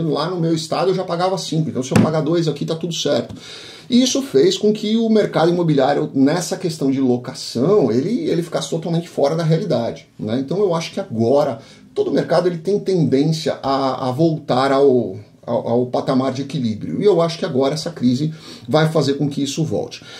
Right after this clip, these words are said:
Se nós vamos ter crise nos Estados Unidos, não acredito, não acredito mesmo. Porque primeiro nós temos aí um fator que é muito importante, que é a questão do, do desemprego, né? É, a gente tem aí um, uma necessidade de demanda,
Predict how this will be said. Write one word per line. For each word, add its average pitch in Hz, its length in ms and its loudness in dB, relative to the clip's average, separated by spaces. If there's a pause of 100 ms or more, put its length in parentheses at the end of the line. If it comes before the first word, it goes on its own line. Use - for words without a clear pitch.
(120)
Se - 160 2
nós 226 220 6
vamos 240 220 6
ter 196 160 4
crise 156 320 4
nos 160 240 6
Estados 131 300 0
Unidos, 160 640 2
não 165 540 4
acredito, 147 480 -6
não 147 160 2
acredito 151 380 -4
mesmo. - 280 -2 (120)
Porque 139 400 2
primeiro 151 400 0
nós 160 160 -4
temos 143 260 0
aí 123 140 2
um 131 100 0
fator 143 320 -4
que 156 80 -2
é - 20 2
muito 131 160 2
importante, 139 500 -4
que 120 100 -4
é - 20 0
a 113 40 0
questão 120 340 0
do, 110 180 0
do 104 260 -4
desemprego, 120 640 2
né? 147 220 -2 (380)
É, 110 720 2
a - 60 -4
gente 120 220 0
tem 120 200 2
aí 113 220 4
um, 113 280 0
uma 107 380 -2 (100)
necessidade 135 840 2
de 120 120 -2
demanda, 120 520 0